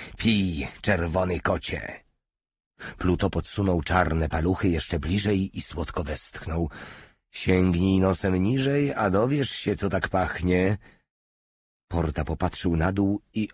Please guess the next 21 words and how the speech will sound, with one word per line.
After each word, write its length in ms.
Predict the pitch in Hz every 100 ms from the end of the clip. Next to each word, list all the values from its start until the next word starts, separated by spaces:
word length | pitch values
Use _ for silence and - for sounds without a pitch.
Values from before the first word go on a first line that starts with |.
| -
odkrył 560 | 113 - - 98 92
stopy 500 | 80 - 90 80 80
Pluto. 440 | - 78 82 92 80 - -
„Ty 300 | - 185 165
ohydny 520 | 143 - 175 139 135
skurwielu, 920 | 123 - - 143 117 104 131 165 117 95 - -
czy 120 | -
nigdy 340 | 107 117 101 110
nie 140 | 107
umyjesz 460 | 101 104 107 98 117
nóg? 360 | 113 143 - _ _ _ _ _
Ten 220 | 113 117
syf 420 | - - 139 110
to 120 | - 98
błoto 400 | 104 127 131 110
z 100 | -
Kaukazu 680 | 107 104 - 120 117 110
i 180 | 104 101
stare 640 | 92 - - - 123 123 101
kozie 360 | 123 107 104
gówna”. 760 | 87 87 131 131 90 82 80